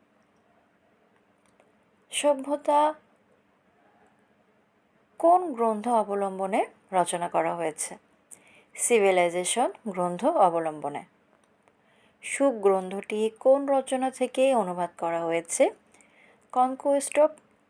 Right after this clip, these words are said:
হ্যাপিনেস গ্রন্থটি থেকে সুখ গ্রন্থটি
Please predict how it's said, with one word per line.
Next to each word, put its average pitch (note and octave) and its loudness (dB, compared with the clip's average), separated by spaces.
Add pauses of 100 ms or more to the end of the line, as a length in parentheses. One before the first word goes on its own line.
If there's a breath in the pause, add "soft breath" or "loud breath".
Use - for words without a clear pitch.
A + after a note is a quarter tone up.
(160)
হ্যাপিনেস F3+ -2 (560 soft breath)
গ্রন্থটি G#3+ 0 (100)
থেকে A#3 2 (800)
সুখ A#3 2 (1600)
গ্রন্থটি F3+ -2